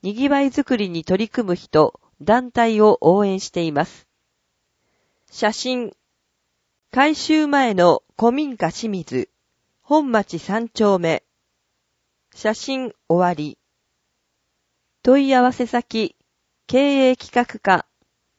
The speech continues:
電話、零八四八六七六二七零。ふるさとチョイスの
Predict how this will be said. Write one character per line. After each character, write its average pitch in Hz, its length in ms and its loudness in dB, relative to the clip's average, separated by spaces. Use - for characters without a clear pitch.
電 226 300 0
話、 190 240 2
零 247 180 2
八 190 320 -4
四 220 200 4
八 208 520 -4
六 190 300 0
七 180 420 0
六 233 320 0
二 302 300 -4
七 190 320 -2
零。 165 360 0
ふ 240 120 2
る 285 140 6
さ 294 160 2
と 302 120 4
チ - 120 2
ョ 294 80 6
イ 269 60 4
ス 202 200 0
の 165 320 4